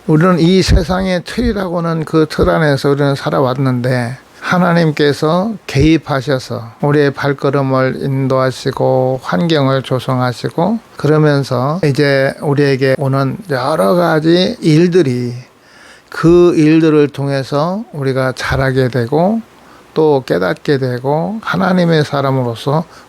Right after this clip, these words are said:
온전케 될 수 있는 길이 열려진다는 것이죠. 그래서 미래의 영광을, 어, 보게 되고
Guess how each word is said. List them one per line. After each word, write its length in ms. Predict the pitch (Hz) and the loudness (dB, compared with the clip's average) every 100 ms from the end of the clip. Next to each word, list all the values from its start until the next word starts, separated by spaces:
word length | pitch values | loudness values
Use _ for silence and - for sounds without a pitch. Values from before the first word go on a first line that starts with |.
| - | 0
온전케 680 | 147 160 165 180 165 165 | 4 4 4 2 2 0
될 240 | 151 139 135 | 2 0 0
수 160 | - | 0
있는 260 | 143 139 135 | 0 2 0
길이 460 | 127 131 143 131 131 - - - | -2 0 2 2 -2 -16 -20 -4
열려진다는 760 | 143 135 143 139 139 127 123 135 | 2 4 4 4 0 -2 -4 -6
것이죠. 520 | 131 107 - 120 113 - - | -8 -10 -12 -12 -12 -14 -2
그래서 260 | 151 151 | 0 2
미래의 600 | 135 143 147 151 147 - 151 | 2 2 4 4 4 2 0
영광을, 800 | 143 156 165 156 131 135 175 214 | 0 0 0 0 -2 -2 -4 -4
어, 260 | 131 123 117 | -2 -2 -2
보게 260 | 135 131 | -2 0
되고 400 | 127 123 123 127 | 0 0 0 -2